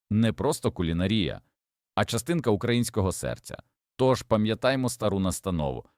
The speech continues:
Сало роби з розумом, їж із вдячністю, а ділися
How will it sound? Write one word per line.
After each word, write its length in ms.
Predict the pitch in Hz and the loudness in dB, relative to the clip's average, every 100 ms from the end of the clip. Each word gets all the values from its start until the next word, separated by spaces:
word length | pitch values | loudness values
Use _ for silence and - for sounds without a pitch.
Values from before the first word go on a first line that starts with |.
| _ - | _ -6
Сало 360 | - 117 123 | 0 2 2
роби 240 | 117 113 110 | 2 2 2
з 80 | |
розумом, 520 | 110 127 139 147 135 110 | 2 2 0 0 0 0
їж 300 | 98 123 131 | 2 0 0
із 160 | 92 | -2
вдячністю, 800 | 87 90 76 - 76 - - 67 | 0 0 0 -2 -8 -8 -8 -4
а 140 | 95 92 | -2 0
ділися 680 | 85 95 113 131 - 65 | 0 0 0 0 -2 -6